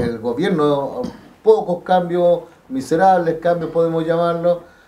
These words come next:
pero estos cambios contribuyen o no contribuyen a lo que queremos, eh, al fin, al fin que queremos llegar?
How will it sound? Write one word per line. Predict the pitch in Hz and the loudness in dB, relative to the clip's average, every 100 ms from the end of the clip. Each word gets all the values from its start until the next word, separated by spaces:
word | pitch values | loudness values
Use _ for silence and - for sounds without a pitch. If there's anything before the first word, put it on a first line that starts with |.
| _ - | _ 0
pero | 147 | 0
estos | 147 - | 0 -2
cambios | 170 156 | -2 -2
contribuyen | 147 143 147 220 233 | -4 -4 0 2 2
o | 214 | 0
no | 196 | -2
contribuyen | 180 - 151 170 175 175 151 - | -6 -4 -2 0 0 -2 -6 -6
a | 135 | -4
lo | 135 | -2
que | 135 127 | -4 -6
queremos, | 135 147 156 147 147 - | 0 2 2 2 0 -4
eh, | 131 120 | -8 -8
al | - 107 131 | -8 -4 -6
fin, | - 147 147 147 - | -6 -4 -2 -4 -6
al | 131 | -8
fin | - - 160 165 165 165 _ _ _ _ | -8 -6 -4 -4 -6 -12 _ _ _ _
que | - 135 | -6 2
queremos | 147 160 147 | 4 4 2
llegar? | 139 117 | -2 -4